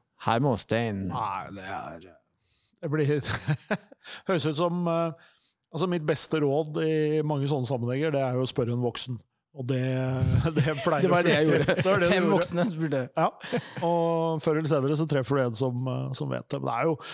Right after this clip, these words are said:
Speaker 2: ofte sånn, da, med, særlig med gamle biler, og sånn som, eh, jeg kjøpte, kjø-, kjøpte brukt verkstedhåndbok til, eh, til, til ni firefire, da fikk jeg med et sånt relé, og det er det der reléet som styrer,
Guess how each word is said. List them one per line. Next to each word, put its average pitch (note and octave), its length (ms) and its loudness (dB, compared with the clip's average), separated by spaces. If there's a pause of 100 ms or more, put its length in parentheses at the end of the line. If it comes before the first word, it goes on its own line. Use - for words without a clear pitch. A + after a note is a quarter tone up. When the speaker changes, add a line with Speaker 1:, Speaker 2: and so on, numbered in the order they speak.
(300)
Speaker 2:
ofte - 240 -2
sånn, F3+ 160 0
da, E3 120 2
med, C#3 80 -2
særlig C#3+ 260 2
med D3+ 60 0
gamle C3 240 2
biler, C3 380 0
og C3+ 100 -4
sånn C3 140 -6
som, B2+ 240 -4 (100)
eh, B2 300 -4 (640)
jeg B2+ 120 -2
kjøpte, C3 280 -2 (520)
kjø-, D3+ 280 0
kjøpte D#3+ 320 -2
brukt C3 360 -4
verkstedhåndbok B2+ 640 -6
til, C#3+ 280 -2 (160)
eh, C3 240 -2 (160)
til, C3 240 -8
til C3+ 120 -4
ni B2+ 120 -2
firefire, A#2+ 400 -2
da D3+ 80 -2
fikk - 320 -6
jeg A2 120 -4
med C3+ 200 -2
et B2 80 -6
sånt C3+ 320 -2
relé, C3+ 260 -2 (640)
og C#3 160 -4
det C#3 80 0
er C3 240 -2
det C3 80 -2
der B2 240 -4 (160)
reléet B2 400 -4
som B2+ 160 -6
styrer, A#2+ 580 -4